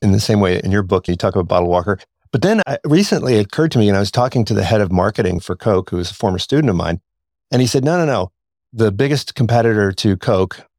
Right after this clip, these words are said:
is the iPhone, and that Coke used to be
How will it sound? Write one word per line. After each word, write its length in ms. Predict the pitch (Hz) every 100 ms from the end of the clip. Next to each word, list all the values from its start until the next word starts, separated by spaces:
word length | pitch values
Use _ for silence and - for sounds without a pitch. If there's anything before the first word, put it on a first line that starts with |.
| -
is 180 | 101 90
the 80 | 101
iPhone, 460 | 90 - - 107 - _ _
and 240 | 104 92
that 200 | 90 92 - _ _ -
Coke 280 | 139 147 - -
used 240 | 113 107
to 80 | -
be 340 | 82 92 92